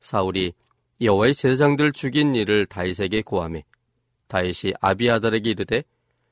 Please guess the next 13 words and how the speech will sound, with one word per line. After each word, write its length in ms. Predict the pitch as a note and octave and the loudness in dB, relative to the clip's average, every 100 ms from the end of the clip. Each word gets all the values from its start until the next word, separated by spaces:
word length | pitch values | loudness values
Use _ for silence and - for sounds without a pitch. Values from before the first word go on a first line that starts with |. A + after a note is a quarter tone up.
| _ - | _ -6
"그날의 440 | A#2 A#2 D#3+ D#3+ | 0 4 6 6
에돔 260 | C3+ D3+ D3+ | 6 2 2
사람 380 | - C#3 D3 C#3+ | 2 4 4 2
도액이 580 | A#2+ G#2+ G2+ G#2+ G2+ E2 _ _ _ | 0 0 0 -2 -4 -6 _ _ _
거기 280 | - G2 F#2 | -6 -4 -4
있기로 360 | F2 - F2 E2 _ _ _ _ | -6 -4 -4 -6 _ _ _ _
그가 260 | - A2 B2+ | -6 0 0
반드시 500 | - A2+ B2 B2+ D3+ | 0 -2 0 -2 -4
사울에게 600 | - D3 C#3+ C3+ B2+ C#3 | -2 0 2 2 0 -2
고할 380 | - A2+ A2 G#2 | -2 0 2 0
줄 220 | - G#2+ | -2 -2
내가 280 | F2 F2 F2+ | -2 -4 -4
알았노라. 540 | - F2 F#2+ E2+ A#2 | -4 -4 -4 -6 -10